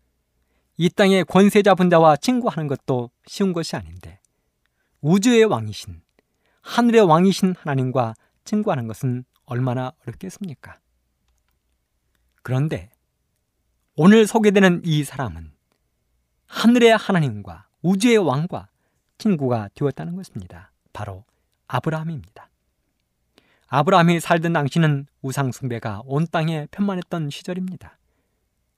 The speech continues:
바벨탑 사건으로 온 땅에 흩어진 사람들은 아직도 정신을 차리지 못하고 다시 우상 숭배에 빠졌습니다. 노아의 홍수와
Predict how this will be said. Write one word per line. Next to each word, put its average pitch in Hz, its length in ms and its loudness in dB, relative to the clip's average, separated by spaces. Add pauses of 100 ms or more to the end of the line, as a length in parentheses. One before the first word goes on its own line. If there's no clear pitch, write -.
(400)
바벨탑 185 560 2
사건으로 190 720 0
온 175 180 2
땅에 190 160 2
흩어진 190 380 0
사람들은 190 580 -4 (880)
아직도 113 520 -8
정신을 160 360 -2
차리지 175 300 -2
못하고 147 640 0
다시 120 400 -6 (240)
우상 165 340 -2
숭배에 160 340 -6
빠졌습니다. 151 760 -12 (1300)
노아의 170 380 6
홍수와 170 640 0